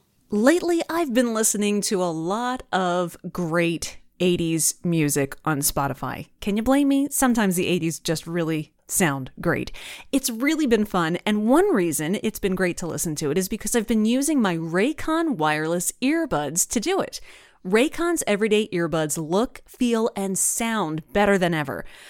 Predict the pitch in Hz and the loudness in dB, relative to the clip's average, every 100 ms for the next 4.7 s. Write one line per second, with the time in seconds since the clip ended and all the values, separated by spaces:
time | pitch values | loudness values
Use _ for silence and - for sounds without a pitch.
0 | - - 170 160 165 165 - 175 180 - | -12 -4 -2 2 2 0 -6 -2 -2 0
1 | 208 254 262 233 214 165 - 180 202 - | 0 2 2 0 0 -2 0 2 2 0
2 | 233 226 - - - 170 160 - - 302 | -2 0 0 -2 -2 -6 -6 -6 -4 -4
3 | 302 311 - - 240 247 254 233 233 - | -2 -4 -4 -4 0 0 0 -2 -2 -2
4 | 220 247 - 170 160 - - | -2 -2 0 -2 0 -2 -4